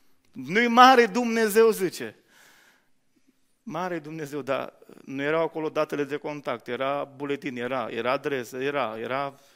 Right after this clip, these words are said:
și mare Dumnezeu. Nu era creștinește să suni, să spui: „Uite, am găsit un portofel”, și poate l-ați dădea o sută de euro ție, bă, ca gest frumos.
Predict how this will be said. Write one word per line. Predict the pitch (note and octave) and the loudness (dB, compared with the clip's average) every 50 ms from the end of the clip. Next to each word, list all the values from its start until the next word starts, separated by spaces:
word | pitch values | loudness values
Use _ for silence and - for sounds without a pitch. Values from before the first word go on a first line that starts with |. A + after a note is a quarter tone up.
| _ _ - | _ _ -16
și | - C#3+ D3+ E3+ F#3+ - _ _ _ _ _ _ _ _ | -12 -12 -12 -12 -12 -16 _ _ _ _ _ _ _ _
mare | - A#3 F#3+ F#3 F3+ F3 | -10 -8 -6 -4 -4 -4
Dumnezeu. | D#3+ E3+ E3+ E3+ E3+ D#3 D3 D3+ B2 A2 G2+ - - C3+ - _ - - - - - _ _ _ _ _ _ _ _ _ _ _ _ _ _ _ _ _ _ _ _ _ _ _ _ _ _ _ _ _ _ _ _ _ _ _ _ _ _ _ _ _ _ _ _ _ | -6 -8 -8 -10 -10 -8 -6 -8 -8 -8 -10 -16 -18 -20 -20 _ -20 -20 -20 -20 -20 _ _ _ _ _ _ _ _ _ _ _ _ _ _ _ _ _ _ _ _ _ _ _ _ _ _ _ _ _ _ _ _ _ _ _ _ _ _ _ _ _ _ _ _ _
Nu | - C3+ B2+ | -12 -8 -6
era | C3+ C#3 D3 D#3 D#3 D3+ D3+ D3 C#3 - - _ _ _ _ _ _ _ - - | -4 -2 0 2 2 0 0 -2 -6 -12 -20 _ _ _ _ _ _ _ -16 -10
creștinește | - C#3+ C#3 C3 - - C3 C3 C3+ C3+ C3+ - C3+ | -8 -6 -6 -8 -8 -8 -6 -6 -6 -6 -6 -10 -12
să | - - B2+ | -12 -12 -14
suni, | - - - C3+ C3 C3+ C3 | -14 -12 -12 -10 -10 -10 -12
să | - C3 | -14 -14
spui: | A#2 - - C3+ B2 | -16 -16 -14 -12 -12
„Uite, | B2 B2 - B2+ | -10 -10 -10 -12
am | B2 | -10
găsit | A#2 A#2+ - B2+ - | -10 -12 -12 -14 -14
un | C3+ C3 | -16 -16
portofel”, | A#2+ - A#2+ A2+ - - C3+ D3 D3+ | -14 -14 -16 -14 -12 -14 -14 -12 -14
și | C#3+ - F#3 | -14 -14 -16
poate | D#3 - F#3+ F3+ - F3 | -12 -10 -10 -8 -6 -6
l-ați | E3+ E3 D#3 | -6 -6 -6
dădea | D#3+ D#3 C#3+ D3+ D3 | -8 -8 -8 -6 -8
o | C3 - | -8 -8
sută | - - C#3 | -10 -14 -10
de | B2 C3 | -8 -6
euro | C#3 C3+ B2 B2 B2+ | -6 -6 -8 -10 -14
ție, | - - C3 B2+ | -12 -12 -14 -12
bă, | B2 C3 | -10 -12
ca | A#2+ C3+ C3 | -10 -10 -10
gest | A#2+ A#2+ B2+ A2 - - | -10 -10 -14 -16 -16 -18
frumos. | - - - A2+ G#2+ G#2 G2 - - | -20 -20 -20 -18 -18 -18 -20 -20 -20